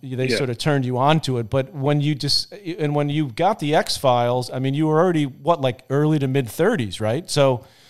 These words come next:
Speaker 1: what,
Speaker 2: Yeah.
Speaker 1: just kinda what happened for you to be so into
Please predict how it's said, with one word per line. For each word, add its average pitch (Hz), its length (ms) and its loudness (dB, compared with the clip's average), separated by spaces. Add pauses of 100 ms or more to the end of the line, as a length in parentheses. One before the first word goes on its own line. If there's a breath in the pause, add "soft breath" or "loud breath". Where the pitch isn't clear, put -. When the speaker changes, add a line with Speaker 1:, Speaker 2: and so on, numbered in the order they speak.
(220 soft breath)
Speaker 1:
what, 170 480 -6
Speaker 2:
Yeah. 196 200 -4
Speaker 1:
just 185 180 -2
kinda 208 180 2
what 175 200 4
happened 160 680 -2
for 143 220 -4
you 147 600 0
to 135 260 -2 (460 soft breath)
be 151 120 -2
so 175 340 4
into 156 680 0